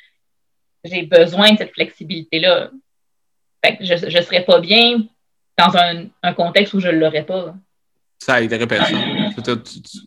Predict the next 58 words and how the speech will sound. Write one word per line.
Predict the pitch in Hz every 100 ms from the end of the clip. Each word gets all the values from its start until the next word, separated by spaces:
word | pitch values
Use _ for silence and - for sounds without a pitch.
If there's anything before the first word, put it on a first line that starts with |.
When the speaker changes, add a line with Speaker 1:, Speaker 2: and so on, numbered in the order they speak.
| _
Speaker 2:
t'apprends | 127 117 131
là-dedans, | 127 117 113 113 123 131
puis | - 110 113 - - _
je | 127
veux |
dire, | 120
ça | 120 123
aiderait | 117 113 113
personne | 117 104 131 127
parce | - 110
que, | - 123 113 117 - _ _ _
euh, | 117 113 113
tu | 113 -
te |
sentirais | - 135 120 135
pas | 135 123
bien, | 117 127 135
finalement, | - 117 117
tu | 117
serais | 123
peut-être | 110 113 -
pas | 123
si | 113 -
heureuse | 127 117 120
que | - 117
ça, | - 135
fait | 131 117
que |
finalement, | - 117 117
tu | 131
serais | - 113
peut-être | - 120 107
pas | 123
disposé | 120 - 131 120 117
à | 120
aider | 117 113
autant | 117 117 113 123
le, | 117 113 - - -
la, | - 101
la, | 101 101 104 - - - -
la | 117 107
personne | 110 - - 123
que | 120
t'as | 120 117
devant | 107 110 107
toi, | 104 120 120
et | 117
cetera, | 123 110 107 110
et | 110
cetera. | - - 107 113
Fait | 113
que | 107 _ - _
je | -
pense | 139 143
que | 120
c'est, |
y, | 107 110 120 117 113 117
y, | 117